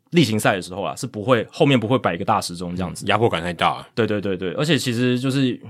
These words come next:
Speaker 1: 也不是太美观吧，
Speaker 2: 嗯。
Speaker 1: 对吧？你看篮球，它也不是地板上就是装一个计时器这样子。
Speaker 2: 哦，对，它在头顶上。
Speaker 1: 对，它在头顶上，它也，摄影机一般照不到嘛，
Speaker 2: 嗯。
Speaker 1: 对。那就是要靠转播的这个图卡。
Speaker 2: 图卡，嗯。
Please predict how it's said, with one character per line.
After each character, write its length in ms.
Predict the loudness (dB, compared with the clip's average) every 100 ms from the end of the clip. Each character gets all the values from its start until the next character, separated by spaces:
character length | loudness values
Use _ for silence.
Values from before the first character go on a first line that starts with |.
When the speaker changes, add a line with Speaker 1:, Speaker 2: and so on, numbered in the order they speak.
| -8
Speaker 1:
也 100 | -6
不 120 | -4
是 60 | -2
太 140 | -2
美 200 | -2 -6
观 200 | -10 -10
吧， 140 | -10 -12 -10
Speaker 2:
嗯。 60 | -8
Speaker 1:
对 40 |
吧？ 140 | -8 -10 _ _ -10
你 80 |
看 180 | 0 2
篮 160 | 4 2
球， 160 | 0
它 100 | 0
也 60 | 0
不 120 | 0
是 180 | -4 -4
地 180 | -2 -2
板 160 | 0
上 180 | 0 2
就 100 | 2
是 260 | 2 2 0 _
装 180 | 2 4
一 40 | 4
个 100 | 2
计 160 | 0
时 160 | -2 -4
器 180 | -4 -2
这 80 |
样 160 | -2 -4
子。 120 | -6
Speaker 2:
哦， 40 | -2
对， 120 | 2
它 80 | 2
在 80 |
头 180 | 2 0
顶 180 | 0 -6
上。 220 | -10 -10 -6
Speaker 1:
对， 140 | -2
它 80 | 2
在 80 | 2
头 160 | 2 -2
顶 180 | -4
上， 160 | -4 -2
它 100 | -2
也， 80 | -2 -6 _
摄 140 | -2 0
影 80 | 0
机 160 | 0
一 60 | 2
般 300 | 4 4 0 0
照 160 | 0
不 80 | 0
到 160 | -2 -2
嘛， 100 | -4
Speaker 2:
嗯。 160 | -10 -8
Speaker 1:
对。 200 | -8 -8 _ _ _
那 320 | 2 4 4 2
就 120 | 0
是 100 | 2
要 60 | 4
靠 160 | 4
转 220 | 2 0 -4
播 160 | -4
的 260 | -2 -4 -4
这 120 | -6
个 80 | -8
图 240 | -4 -4
卡。 160 | -2 -2
Speaker 2:
图 20 |
卡， 40 | -4
嗯。 160 | -8